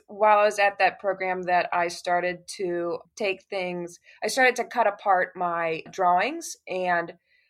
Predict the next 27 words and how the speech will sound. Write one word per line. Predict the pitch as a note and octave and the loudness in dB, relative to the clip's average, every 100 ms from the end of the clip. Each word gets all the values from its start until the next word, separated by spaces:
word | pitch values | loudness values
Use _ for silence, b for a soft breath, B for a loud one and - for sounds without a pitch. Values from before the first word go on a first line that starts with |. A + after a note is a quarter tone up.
| _ _ _ - | _ _ _ 0
break | G3 G3 | 0 2
away | G3+ F#3+ F#3 F3 F3 F3+ | 2 4 4 4 4 0
from, | F3+ - F3 E3 | -4 -2 0 0
like, | E3 | -2
a | E3 | -4
flat | - F#3+ D#3 - | -6 -2 -2 -2
space. | - - E3 E3+ A3+ - - | -8 -6 -4 -4 -8 -12 -14
And | F3+ | -12
so | - F#3+ F3+ E3+ E3+ E3 - _ _ _ - | -8 0 2 2 0 -2 -6 _ _ _ -20
for | - G#3 G3 | -8 -2 0
my, | F#3 F3+ E3+ | 2 4 2
like, | E3 D#3+ | 0 -4
final | - F3 F3 E3+ | -2 0 2 -2
thesis | G3 F#3+ G3 F#3+ F#3 | -4 -8 -4 -4 -6
for | F#3+ | -6
my, | F3+ F3 E3 E3 _ _ _ - | -4 -2 -4 -6 _ _ _ -10
uh, | F#3 F3+ E3+ | -6 -4 -4
master's | F3 A3+ C4 A#3+ A3 | 0 0 0 -6 -8
project, | - A#3 A3 A3 A3 - F#3+ | -6 -6 -2 -2 -4 -6 -2
I | F#3 F#3 F3+ F3+ b b b b | 0 0 -2 -6 b b b b
ended | G#3 G#3 | -2 2
up | F#3+ - | 0 2
building, | F#3+ F#3 F3+ | 2 2 0
like, | F3 | -2
a | F3 | -2
large | F3 E3+ F3 F3+ | 2 2 2 -4
scale | - F#3+ F3+ F3 - | -8 -2 0 0 -2